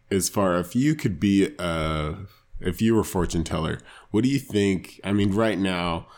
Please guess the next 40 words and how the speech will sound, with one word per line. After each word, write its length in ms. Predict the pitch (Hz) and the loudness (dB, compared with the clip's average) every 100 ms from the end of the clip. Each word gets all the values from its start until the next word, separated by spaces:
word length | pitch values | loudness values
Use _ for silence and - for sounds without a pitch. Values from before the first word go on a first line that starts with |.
| - - - | -20 -20 -6
uh, 300 | 87 82 82 | -4 -2 -4
currently 580 | - 117 113 90 95 92 | -4 0 2 2 2 2
we 160 | 90 | 2
have 300 | 87 87 87 | 0 -4 -4
kind 180 | - 92 | -4 -2
of 80 | 87 | -2
the 100 | 90 | -2
catchier 540 | - 82 - 87 80 | -2 -4 -2 -2 -2
side 580 | - 85 78 76 76 - - | -2 -4 -2 -4 -6 -8 -8
of 320 | 82 76 76 | -6 -6 -8
hip 340 | - 98 87 | -6 -6 -2
hop, 300 | - 85 76 | 0 0 -2
like 240 | 80 78 90 | -12 -12 -10
you've 160 | 82 | -8
said. 540 | - 95 87 76 76 - - - - _ - | -4 -2 -2 -4 -6 -12 -20 -20 -20 _ -8
Um, 320 | 85 87 85 | -4 -2 -2
what 120 | 90 101 | -2 0
do 80 | |
you 80 | 104 | 0
think 280 | 95 101 - | 0 -2 -2
the 80 | 90 | -2
next 420 | 90 82 80 - | 0 0 -2 -6
step 380 | - - 76 - | -6 -6 -6 -4
is? 360 | 67 69 - - | -6 -6 -8 -6
Do 120 | 85 | -4
you 60 | |
think 220 | 87 95 - | -2 -4 -2
we're 120 | 87 | -2
gonna 160 | 85 | -2
go 160 | 82 87 | -4 -4
diverge 600 | 76 85 85 87 92 98 | -4 -4 -4 -2 -2 -2
from 160 | - 101 | 0 0
that 220 | 98 104 | 0 -2
and 120 | 95 | -4
go, 280 | 87 85 82 | -4 -4 -4
like, 220 | 78 78 | -4 -4
super 460 | - - 110 95 92 | -4 -2 -2 0 0
message 480 | 85 85 - 92 - | 2 0 -2 -4 -2
based 340 | 101 98 - | 0 2 0
again? 440 | 107 98 101 110 | -2 0 0 0